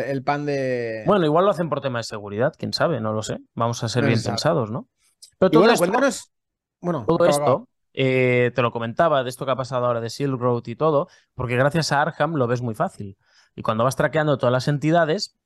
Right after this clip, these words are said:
Speaker 2: tienes una imagen completa de lo han dividido en estas wallets, en estas wallets, en estas wallets, y en una so-, en un solo gráfico tienes todo el conjunto de bitcoins que tienen y qué porcentaje hay en cada wallet y, y qué cantidad ha ido de un sitio al otro, etcétera, y hacia dónde ha ido todo.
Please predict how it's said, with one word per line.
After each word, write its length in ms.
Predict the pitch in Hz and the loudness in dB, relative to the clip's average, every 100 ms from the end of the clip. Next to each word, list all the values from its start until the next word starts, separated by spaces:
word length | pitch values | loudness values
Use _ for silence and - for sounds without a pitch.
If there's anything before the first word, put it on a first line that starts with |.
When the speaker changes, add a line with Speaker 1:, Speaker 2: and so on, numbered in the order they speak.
| _ _ | _ _
Speaker 2:
tienes 280 | 170 190 180 | -8 -6 -6
una 120 | 151 | -4
imagen 520 | 147 190 - 131 247 _ | -2 -4 -6 -8 -12 _
completa 640 | - 120 147 185 139 180 - _ _ _ | -4 -2 0 0 0 -2 -6 _ _ _
de 380 | 117 120 117 110 | -2 0 0 0
lo 100 | 123 | 0
han 120 | 131 | 0
dividido 420 | 135 123 127 120 | -2 -2 0 0
en 60 | 113 | -2
estas 220 | 107 107 | -6 -6
wallets, 340 | 135 175 170 - | -2 -2 -2 -6
en 40 | |
estas 220 | 113 113 | -6 -4
wallets, 300 | 123 156 78 | -2 -2 -2
en 80 | 117 | -6
estas 180 | 110 123 | -4 -2
wallets, 320 | 143 160 - | 0 0 -2
y 100 | 165 | 2
en 80 | 170 | 4
una 160 | 247 247 | 4 2
so-, 200 | 196 - | 0 0
en 120 | 156 | 2
un 80 | 220 | 0
solo 240 | - 175 | 2 2
gráfico 440 | 156 190 165 151 165 | 2 0 -2 -4 -4
tienes 400 | 165 170 170 - | -4 -4 -6 -2
todo 920 | 196 208 208 208 208 208 202 196 175 | 2 4 6 6 6 6 4 4 0
el 40 | |
conjunto 680 | 165 156 - 160 147 127 170 _ _ _ _ | 0 -2 -2 -4 -4 -6 -6 _ _ _ _
de 140 | 123 123 | 0 2
bitcoins 360 | 139 151 135 | 2 0 0
que 140 | - 123 | 0 0
tienen 340 | 143 143 143 | 0 2 0
y 140 | 123 - | 0 -2
qué 100 | 127 | -2
porcentaje 540 | 127 131 123 117 120 | -2 -4 -4 -4 -2
hay 140 | 117 | -2
en 80 | 113 | -2
cada 200 | 113 120 | 0 2
wallet 380 | 139 160 143 147 | 4 2 0 -4
y, 220 | 127 113 _ | -6 -10 _
y 180 | - 123 | -6 -4
qué 180 | 135 123 | -2 -2
cantidad 400 | 123 120 113 117 | -2 -2 -2 0
ha 60 | |
ido 120 | 117 | 0
de 60 | 117 | -2
un 60 | 113 | -4
sitio 240 | 117 107 | -4 0
al 80 | 135 | 2
otro, 260 | 180 143 | 2 0
etcétera, 420 | 131 - 143 135 117 | -2 -4 -6 -4 -6
y 60 | |
hacia 200 | 107 117 | -4 -4
dónde 200 | 120 120 | -2 0
ha 40 | 120 | 0
ido 180 | 127 | 0
todo. 380 | - 110 85 - | -2 -6 -8 -12